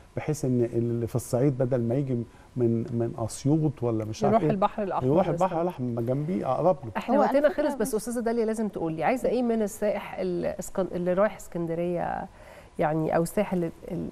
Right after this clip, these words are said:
Speaker 2: ال-، مش، مش، مش قادرة أسميه السائح،
Speaker 3: شط
Speaker 2: المصطاف.
Speaker 3: اسكندرية، هو طبعا أنا، يعني، أنا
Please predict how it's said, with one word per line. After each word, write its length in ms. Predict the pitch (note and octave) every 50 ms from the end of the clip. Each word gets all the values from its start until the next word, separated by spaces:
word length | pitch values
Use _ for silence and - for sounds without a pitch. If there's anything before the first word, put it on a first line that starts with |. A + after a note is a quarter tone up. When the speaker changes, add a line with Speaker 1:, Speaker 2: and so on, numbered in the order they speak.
| - F#3+
Speaker 2:
ال-، 120 | F#3 F#3+ - - - E3 D#3+
مش، 160 | F3 - -
مش، 140 | - F3 D#3+ E3+ E3 F3
مش 100 | - -
قادرة 160 | F#3+ F3+ F#3
أسميه 240 | F3+ - - D#3 E3+
السائح، 480 | F#3 F#3+ - - - - - - D4+ C#4
Speaker 3:
شط 140 | C4 - -
Speaker 2:
المصطاف. 420 | F3+ F#3 F#3+ D#4+ D#4 - - A3+
Speaker 3:
اسكندرية، 420 | G#3+ A3 G#3+ G#3+ A3 B3 B3+ B3
هو 120 | A#3+ A#3 A#3
طبعا 300 | A3+ C#4+ C#4 C#4 C#4 C4 A#3+ A3+ -
أنا، 320 | G3 A#3 A#3+ A3+ A3 G#3+ - -
يعني، 320 | F#3 F#3 F3+ F#3+ F#3 -
أنا 100 | G#3 G3+